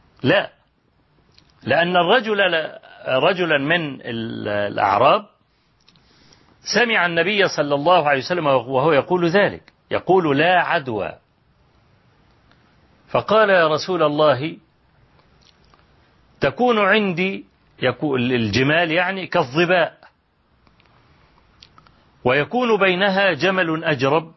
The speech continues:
فيعديها". فقال عليه الصلاة والسلام: "فمن أعدى الأول؟"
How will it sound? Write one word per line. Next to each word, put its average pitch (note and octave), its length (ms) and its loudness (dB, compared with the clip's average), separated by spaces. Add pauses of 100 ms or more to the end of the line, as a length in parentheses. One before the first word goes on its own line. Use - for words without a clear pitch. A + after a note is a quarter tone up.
(540)
فيعديها". E3+ 640 0 (1800)
فقال G3 440 0
عليه E3+ 340 -2
الصلاة D3+ 460 -2
والسلام: B2+ 680 -2 (500)
"فمن F#3 600 -4
أعدى D#3+ 400 -2
الأول؟" A#2+ 680 -2